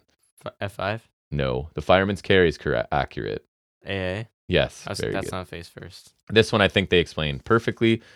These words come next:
Speaker 2: Double underhook face buster where he clasps his opponent arms, lifts them off the ground, drives them face first into the mat.
Speaker 1: Pedigree.
Speaker 2: Correct.
Speaker 1: Yeah, that,
Speaker 2: That
Speaker 1: that
Speaker 2: one's
Speaker 1: one they
Speaker 2: solid.
Speaker 1: got, yeah.
Speaker 2: As soon as you get the double underhook, like, there's
Speaker 1: Yeah.
Speaker 2: only, unless they're going angel's wings, which is
Speaker 1: Stormbreaker.
Speaker 2: pretty rare.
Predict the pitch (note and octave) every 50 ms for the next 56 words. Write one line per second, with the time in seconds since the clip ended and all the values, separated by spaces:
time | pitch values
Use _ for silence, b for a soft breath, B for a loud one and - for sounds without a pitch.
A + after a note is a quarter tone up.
0 | b b b - A#2 A#2 B2 C3 C3 - - A2+ A#2 A#2+ A#2+ A2+ B2 A2+ - -
1 | - G#2 A2 A2 - - G2+ G#2 G#2+ - - G#2+ G2 F#2+ F#2 F2 F#2 F2 - -
2 | G2 F#2 G#2 A2+ - - G#2+ G2+ G#2 - - G2+ G2 G2+ - - D#2+ F2 F2+ F2
3 | E2+ - A2 A#2+ C3+ - - G#2 F2+ F2 E2 D#2+ - F2+ D2 D#2+ D2+ D2 D2 D2+
4 | D2 B B B B B B - - F#2+ F2+ F2+ F2+ - G2 F2 E2+ - E2 E2
5 | E2 - - - D2 C#2+ - - C#2+ C2+ - - B1+ C#2 C#2 B1 A#1 - G2 G2
6 | F#2 F2+ F2+ F2 E2+ - - - C#2 A1 - - - - - - - F2+ F2+ F2+
7 | F#2 - - - F2+ F#2+ F2+ F2 F#2 F#2 F#2 F2+ C#2 B1 A#1+ - E2+ E2+ - -
8 | - E2+ E2 - - - - C#3 C#3 C3+ A2+ A#2+ A#2+ A#2 - E2+ D2 G2 F2+ F2
9 | F2 D#2 D2+ D#2+ D#2 C#2 B1+ C2 A#1+ - - - B1+ - A2+ A2+ G#2+ F2+ D#2+ D2+
10 | D2 C#2 C#2 C2+ C2 B1 - - D2+ E2 D#2 - F#2 E2+ F2 F2+ E2+ D#2+ D#2+ F2
11 | F#2 F#2 E2+ E2+ D#2 D2 D#2 D#2+ D#2+ D#2+ E2+ E2+ D#2+ D#2 C#2+ C#2+ G#2+ G#2 D#2 C#2
12 | G2+ G2+ G2+ - - G#2 G#2 G#2+ _ _ - - D#2+ C#2+ C2+ C2 C#2+ C#2 C2 B1+
13 | B1 D#2